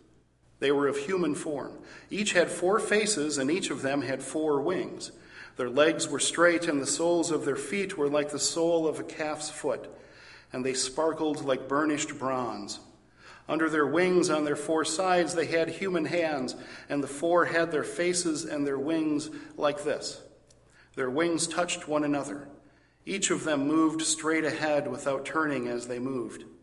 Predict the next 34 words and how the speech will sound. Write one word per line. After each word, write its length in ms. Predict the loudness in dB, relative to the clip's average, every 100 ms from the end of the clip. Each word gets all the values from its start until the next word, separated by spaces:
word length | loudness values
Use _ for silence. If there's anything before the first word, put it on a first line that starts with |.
| -20 -20 -20 -20 -8
As 160 | -4 -4
for 220 | 2 2
the 140 | 2 0
appearance 560 | 0 4 4 4 0
of 140 | -2 -2
their 120 | -6
faces, 640 | -4 -2 -2 -2 -2 -4 -10 -16 -10
the 60 | -10
four 400 | -4 0 4 4
had 180 | 2 -2
the 80 | -4
face 420 | 0 2 2 -2
of 140 | -4
a 40 | -6
human 340 | -4 0 -2
being, 520 | -2 -2 0 0 -4 -8 -12 -10
the 60 |
face 420 | -6 0 2 2
of 120 | 0 0
a 60 |
lion 460 | 0 2 2 2 2
on 120 | 0
the 80 | 0
right 280 | 2 2 0
side, 520 | -2 -2 -2 -4 -6 -16 -12
the 80 | -10
face 400 | -4 -2 -2 -4
of 100 | -4
an 140 | -6 -2
ox 380 | -2 -2 -4
on 180 | -8 -8
the 80 | -6
left 300 | -2 -2 -2
side, 480 | -6 -4 -2 -4